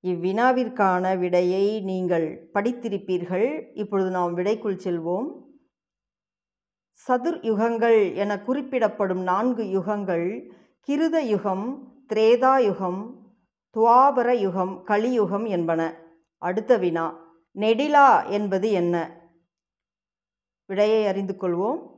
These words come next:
மேக கூட்டங்களில் கலந்துள்ள வாயு பொருள் மற்றும் பிரபஞ்சத்தில் உள்ள தூசு ஆகியவை சேருவதே நெடிலா என குறிப்பிடப்படுகிறது. அடுத்த வினா, இந்தியாவிலேயே மிகவும் நீளமான கோவில்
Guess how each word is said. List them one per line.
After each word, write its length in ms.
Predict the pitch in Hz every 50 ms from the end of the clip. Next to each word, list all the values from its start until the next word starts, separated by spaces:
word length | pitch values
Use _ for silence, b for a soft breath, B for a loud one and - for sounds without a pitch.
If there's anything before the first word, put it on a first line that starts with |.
| _
மேக 480 | - 185 208 226 262 302 - 359 330 -
கூட்டங்களில் 720 | - 262 269 262 269 262 233 226 214 214 208 214 226 240
கலந்துள்ள 800 | 226 - 202 190 202 208 220 202 214 202 196 190 190 190 202 226
வாயு 420 | 208 180 190 196 214 247 247 254
பொருள் 420 | 247 - 214 196 185 185 180 - - 185
மற்றும் 720 | 185 196 190 190 196 - 214 180 175 185 214 240 - - - 202
பிரபஞ்சத்தில் 760 | 196 196 196 247 269 269 269 285 277 277 - 285 277 285 -
உள்ள 340 | - 208 202 202 190 180 170
தூசு 600 | 156 180 233 269 254 269 - 196 - B B B B B B B B _
ஆகியவை 800 | - 165 185 208 208 196 214 202 196 180 175 180 185 202 262 330 - -
சேருவதே 680 | 226 214 220 240 269 247 233 208 196 175 190 202 220
நெடிலா 680 | 226 196 190 190 180 220 240 233 220 208 185 139 -
என 220 | - 175 175 175 240
குறிப்பிடப்படுகிறது. 920 | - 294 247 240 240 220 202 175 190 175 170 160 160 156 151 143 143 - - _ _ _ _ _ _ _ _ _ _ _ _ _ _ _ _ _ _ _ _ _ _ _ _ _
அடுத்த 380 | - 165 175 185 202 202 226 202
வினா, 600 | 175 175 165 160 156 151 - - - - _ _ _ _
இந்தியாவிலேயே 1200 | - 190 202 240 262 254 277 277 277 262 247 240 233 233 220 220 220 220 214 220 226 240 262 285
மிகவும் 640 | 262 220 202 202 185 214 269 285 277 311 302 277 -
நீளமான 760 | - 160 160 175 196 226 240 233 233 220 214 214 220 240 285 277
கோவில் 840 | 277 - 233 226 233 254 269 254 190 - - - - - -